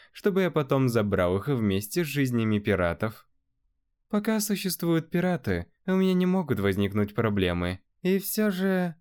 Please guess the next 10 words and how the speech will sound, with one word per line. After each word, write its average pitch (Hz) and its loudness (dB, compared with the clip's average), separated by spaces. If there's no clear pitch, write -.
обладание 170 2
мировым 156 2
древом 127 0
добавляет 202 4
лорду 156 2
престижа. 107 0
Общаясь 202 0
с - -6
другими 156 2
аристократами, 139 0